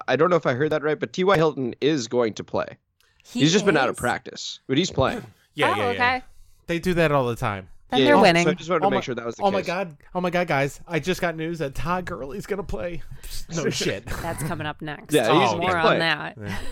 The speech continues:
Speaker 1: He's playing. He's
Speaker 3: Yeah.
Speaker 1: been out of practice.
Speaker 3: Yeah.
Speaker 1: Um, the Chiefs are,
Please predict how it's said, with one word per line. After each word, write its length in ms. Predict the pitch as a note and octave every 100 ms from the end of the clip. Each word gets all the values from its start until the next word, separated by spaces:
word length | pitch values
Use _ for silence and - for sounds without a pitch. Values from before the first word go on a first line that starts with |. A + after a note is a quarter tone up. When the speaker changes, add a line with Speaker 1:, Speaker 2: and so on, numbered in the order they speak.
| - - -
Speaker 1:
He's 160 | F#3+ E3+
playing. 280 | C#3 G2+ A#2+
He's 160 | B2
Speaker 3:
Yeah. 60 | G2+
Speaker 1:
been 80 | D3+
out 80 | C#3
of 60 | C3
practice. 300 | A#2 G#2+ - -
Speaker 3:
Yeah. 80 | G#2 -
Speaker 1:
Um, 500 | B2+ B2+ A#2 A2 - _ _ _ _ _ _
the 140 | B2+ C3+
Chiefs 720 | - G3 G3 - - - - _ A2+
are, 540 | C3 C3 B2+ B2